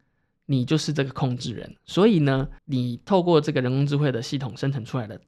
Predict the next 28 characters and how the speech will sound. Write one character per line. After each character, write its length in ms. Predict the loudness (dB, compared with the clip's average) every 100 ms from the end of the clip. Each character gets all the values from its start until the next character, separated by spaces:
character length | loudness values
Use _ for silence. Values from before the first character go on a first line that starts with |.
| _ _
东 160 | 0 0
西 160 | 2 0
呢， 180 | 0
就 220 | 0 -2 -2
属 300 | -6 -12 -14 -10
于 120 | -2
你 280 | 0 0 -2
的。 220 | -10 -10 _ _ _ _
有 100 | 6
点 140 | 6
类 140 | 6 4
似 160 | 2
这 100 | 0
样 120 | -2 -2
子 80 |
的 120 | -2 -4
一 40 |
个 80 | -4
概 240 | -8 -8
念， 180 | -8 -12
我 60 | -8
们 160 | -4
先 260 | 0 0 -2 -10 _ _ _
把 80 | -6
它 100 | -6
区 160 | -4 -4
分 220 | -2 -2
成 200 | -6